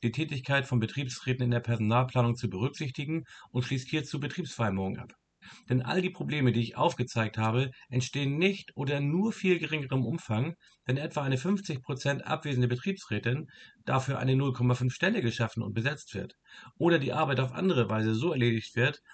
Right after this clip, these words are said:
dass für das Umfeld weder eine höhere Arbeitsmenge noch für die Chefs eine fehlende Berücksichtigung in der Kosten- und Kostenstellenplanung herauskommt.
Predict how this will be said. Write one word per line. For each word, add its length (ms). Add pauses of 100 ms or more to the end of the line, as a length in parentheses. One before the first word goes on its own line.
(200)
dass 160
für 100
das 140
Umfeld 560
weder 200
eine 180
höhere 320
Arbeitsmenge 640 (220)
noch 200
für 120
die 100
Chefs 340
eine 200
fehlende 320
Berücksichtigung 680
in 60
der 120
Kosten- 460
und 140
Kostenstellenplanung 1000
herauskommt. 640